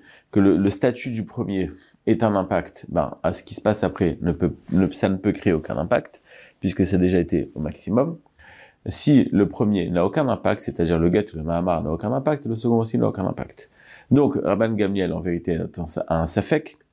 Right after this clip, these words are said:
Est-ce que le mahamar et le get, quelle est, quelle est leur place ? Mais à partir du moment où ils ont de la place,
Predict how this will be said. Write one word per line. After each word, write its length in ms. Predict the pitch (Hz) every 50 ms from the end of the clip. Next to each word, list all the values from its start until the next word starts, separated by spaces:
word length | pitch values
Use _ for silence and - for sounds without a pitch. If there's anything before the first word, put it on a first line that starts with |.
| _ _ _ -
Est-ce 180 | 113 104 -
que 100 | - 127
le 120 | 110 98 90
mahamar 400 | 90 87 87 90 92 87 80 82
et 40 |
le 140 | 80 82 80
get, 300 | 87 87 80 - - - _
quelle 160 | - 107 95 95
est, 140 | 90 -
quelle 200 | - - 101 90
est 60 | 87 78
leur 160 | 80 85 -
place ? 400 | 127 127 147 165 - - - - _ _ _ - - _ _ _ -
Mais 100 | 107 107
à 60 | 104
partir 340 | - 110 113 117 - 127 120
du 100 | 107 110
moment 260 | 110 104 110 104 95
où 60 | 85
ils 180 | 87 87 78 110
ont 80 | 143 160
de 60 | 143
la 80 | 120
place, 460 | 92 - 85 90 92 - - - -